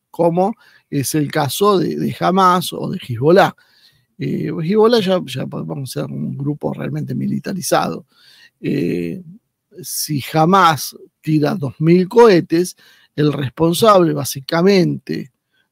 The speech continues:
de derribar esos cohetes es el Iron Dome. Pero de-, después de eso, la segunda capa es la,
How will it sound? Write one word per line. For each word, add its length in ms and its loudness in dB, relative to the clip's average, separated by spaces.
de 380 -8
derribar 560 0
esos 280 0
cohetes 640 0
es 260 -4
el 140 0
Iron 300 0
Dome. 340 0
Pero 200 10
de-, 260 2
después 480 -2
de 60 -2
eso, 180 -2
la 140 0
segunda 500 0
capa 340 0
es 80 2
la, 380 0